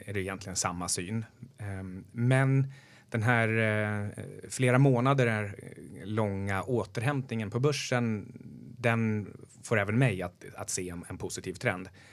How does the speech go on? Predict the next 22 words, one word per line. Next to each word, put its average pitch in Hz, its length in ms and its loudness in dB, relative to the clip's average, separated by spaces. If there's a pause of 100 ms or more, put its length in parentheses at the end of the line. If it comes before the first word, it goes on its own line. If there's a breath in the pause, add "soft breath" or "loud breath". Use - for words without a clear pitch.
(400 loud breath)
Eh, - 200 -8
jag 113 80 2
tycker 127 240 4
i 107 80 2
och - 40 -10
för 123 60 0
sig 101 260 2
att, 90 160 -6
liksom, - 280 -10
den, 85 260 -8
den 92 160 -6
negativa 92 380 -6
makrotrenden 98 640 -6
är 85 200 -10
fortfarande 98 400 -4
kvar. - 220 -4
Alltså, - 180 -6
och, 87 280 -10
och 92 100 -12
då 87 80 -6
pratar - 280 -6
jag, - 140 -10